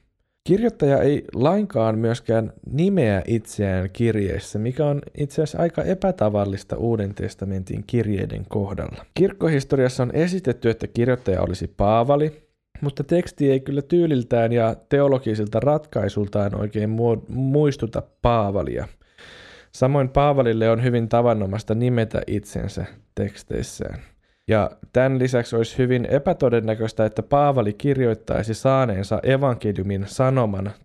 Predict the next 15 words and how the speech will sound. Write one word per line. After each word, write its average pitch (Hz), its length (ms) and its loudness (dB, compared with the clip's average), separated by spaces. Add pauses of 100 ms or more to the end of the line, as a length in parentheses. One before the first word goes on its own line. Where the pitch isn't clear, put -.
(200)
toisen 135 520 2
käden 92 360 -8
kautta, 95 440 -8 (560)
kuten 113 300 2
hebrealaisia 104 720 2
kirjo-, 107 560 -4
hebrealaiskirjan 117 760 0
kirjoittaja 104 640 -2
tekee 104 600 -2 (140)
sanoessaan: 101 840 -2 (800)
"Ne, 147 340 2 (180)
jotka 117 280 0
kuulivat 139 520 2
hänen 123 340 0
julistuksensa, 107 840 -2